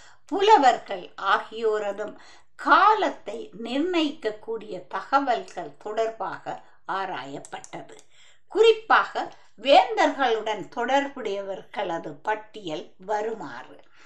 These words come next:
அதியமான், அ, நெடுமிடல் அஞ்சி தொடர்பாக அறியப்பட்டவர்கள் களங்காய் கண்ணி நார்முடி சேரல்,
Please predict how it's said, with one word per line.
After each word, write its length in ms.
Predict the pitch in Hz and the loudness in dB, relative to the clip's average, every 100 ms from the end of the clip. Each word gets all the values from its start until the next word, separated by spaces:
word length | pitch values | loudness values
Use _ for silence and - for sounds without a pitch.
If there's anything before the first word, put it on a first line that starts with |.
| - - - - - | -20 -20 -20 -20 -10
அதியமான், 840 | 208 226 294 262 240 214 233 294 - - - - | -6 -2 0 0 0 0 0 -2 -10 -20 -12 -4
அ, 160 | 226 226 | -2 0
நெடுமிடல் 760 | 262 294 339 294 233 214 196 | 4 6 6 4 2 -2 -6
அஞ்சி 400 | - 226 262 240 | -4 -4 -4 -6
தொடர்பாக 680 | - 190 214 208 - 190 - | -8 -6 -6 -4 -2 -2 0
அறியப்பட்டவர்கள் 1400 | 277 - 214 202 220 214 196 185 214 208 208 - 302 427 - - - - - - - - - - - - - - - - - - - - - - - - - - - - 277 | -2 -2 -10 -6 -6 -6 -8 -8 -6 -4 -6 -4 -2 -2 -4 -18 -20 -20 -20 -20 -20 -20 -20 -20 -20 -20 -20 -20 -20 -20 -20 -20 -20 -20 -20 -20 -20 -20 -20 -20 -20 -8 2
களங்காய் 760 | 302 349 339 294 269 254 254 - - - - - - - | 4 4 4 4 2 2 -4 -12 -20 -20 -20 -20 -20 -18
கண்ணி 560 | - 294 269 269 277 - | -4 -2 0 0 0 -4
நார்முடி 680 | 233 226 269 254 220 214 190 | -4 -2 -2 -2 -6 -6 -8
சேரல், 560 | - 190 202 202 247 | -10 -8 -6 -4 -4